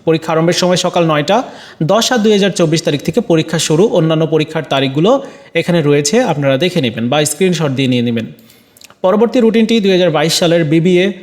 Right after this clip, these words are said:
প্রফেশনাল চতুর্থ বর্ষ অষ্টম সেমিস্টার পরীক্ষার সময়সূচি। পরীক্ষা আরম্ভের সময় সকাল নয়টা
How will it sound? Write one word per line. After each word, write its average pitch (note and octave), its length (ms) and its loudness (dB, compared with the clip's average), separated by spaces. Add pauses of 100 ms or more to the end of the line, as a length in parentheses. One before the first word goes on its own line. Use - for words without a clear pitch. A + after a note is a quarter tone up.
(120)
প্রফেশনাল G3 520 0
চতুর্থ F#3+ 380 0
বর্ষ D3+ 300 0
অষ্টম G3+ 400 2
সেমিস্টার D3+ 380 0
পরীক্ষার D3+ 320 -2
সময়সূচি। F3+ 600 -2 (440)
পরীক্ষা G#3 300 0
আরম্ভের A3 240 4
সময় G#3+ 260 0
সকাল G3 340 0
নয়টা F#3 380 0